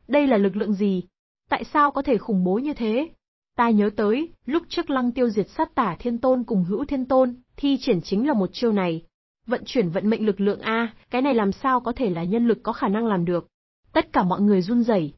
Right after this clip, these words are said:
trong ánh mắt tràn đầy thần sắc vô cùng kinh hãi. Cái loại này mênh mông vận mệnh chi lực, để cho mỗi người đều là cả người phát run, trong ánh mắt tràn đầy vô cùng hoảng sợ thần sắc, liền giống như con kiến mặt đối mặt thần long đồng dạng.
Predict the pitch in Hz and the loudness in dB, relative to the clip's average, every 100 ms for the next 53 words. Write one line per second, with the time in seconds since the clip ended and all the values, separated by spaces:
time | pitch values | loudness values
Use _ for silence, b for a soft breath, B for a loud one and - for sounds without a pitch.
0 | - - 226 208 196 247 330 - 226 180 | -8 0 0 0 0 -2 -4 -4 0 2
1 | 190 190 202 185 - 302 233 220 208 170 | 2 2 0 -2 -2 -2 2 2 2 0
2 | 208 196 180 214 311 - _ _ _ - | 0 -2 -2 -2 -4 -6 _ _ _ -4
3 | 214 285 - 214 190 196 254 247 226 214 | 0 0 0 2 4 4 4 4 4 2
4 | 202 208 202 - 254 196 - _ _ 233 | 2 2 0 -2 0 0 -2 _ _ 2
5 | 233 185 247 233 240 302 262 220 190 196 | 2 4 0 0 0 2 4 4 4 2
6 | 185 180 196 180 175 165 - 302 214 240 | 2 0 -2 -4 -2 -4 -2 -4 -2 0
7 | 226 208 - - 269 233 196 226 320 - | 0 -2 -8 -4 -2 -2 -2 -2 -4 -4
8 | 214 185 180 160 165 214 208 175 160 175 | -2 0 0 0 0 0 0 -2 -2 -6
9 | 135 - - - 190 - 294 311 _ - | -6 -6 -6 -2 -2 0 -2 -2 _ -2
10 | 233 220 214 233 302 294 262 247 247 220 | 0 0 0 2 0 2 0 0 0 2
11 | 262 262 190 202 254 254 202 185 220 220 | 2 0 0 2 0 -4 -2 -2 0 0
12 | 185 170 185 - | -2 -2 -4 -4